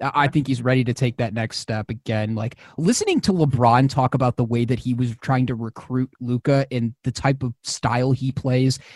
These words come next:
Speaker 1: and what LeBron sees out of Luka, I think it sealed it for me as, as making sense. And I think these bubble games are,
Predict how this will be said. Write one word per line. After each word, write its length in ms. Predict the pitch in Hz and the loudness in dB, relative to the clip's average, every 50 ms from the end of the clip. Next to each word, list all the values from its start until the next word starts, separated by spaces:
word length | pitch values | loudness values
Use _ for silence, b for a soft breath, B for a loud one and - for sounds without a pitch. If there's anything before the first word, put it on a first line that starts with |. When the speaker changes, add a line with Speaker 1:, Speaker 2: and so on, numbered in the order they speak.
| B B B | B B B
Speaker 1:
and 140 | 135 139 131 | 0 2 4
what 180 | 143 202 - | 4 2 2
LeBron 480 | - 165 139 127 127 120 120 127 135 135 | 2 0 0 2 2 4 4 4 4 2
sees 280 | 127 - 135 127 120 123 | 0 0 -2 0 0 0
out 140 | 127 117 117 | 0 0 -2
of 100 | 110 117 | -2 -2
Luka, 260 | 113 117 117 - 123 | -4 -4 -2 -2 -4
I 120 | 104 117 | -4 -2
think 220 | 117 - 220 220 - _ b b b b b | -2 -2 -4 -4 -6 _ b b b b b
it 120 | 180 175 | 0 0
sealed 340 | - - - 196 190 202 143 | 0 0 2 4 4 4 4
it 120 | 120 98 - | 2 -2 -2
for 140 | - 127 | -6 -6
me 240 | 107 110 110 104 - | -4 -4 -6 -6 -6
as, 220 | - 113 117 117 - | -4 -6 -6 -4 -2
as 160 | - 127 117 120 | -2 -2 0 2
making 460 | 117 123 131 131 139 127 120 117 - - | 2 2 4 4 2 0 0 0 -4 -8
sense. 500 | - - - 135 127 135 143 135 - - - | -12 -4 0 0 2 2 0 -2 -6 -6 -2
And 100 | 135 127 | 0 0
I 60 | 143 | 0
think 220 | 139 - 240 208 | 0 -2 -6 -6
these 180 | - 151 139 120 | -4 -6 -6 -4
bubble 300 | - 123 127 123 131 127 | -2 -2 -2 0 0 -2
games 300 | 117 120 110 110 110 - | -2 -2 -4 -6 -4 -4
are, 200 | 120 113 107 - | -4 -6 -6 -8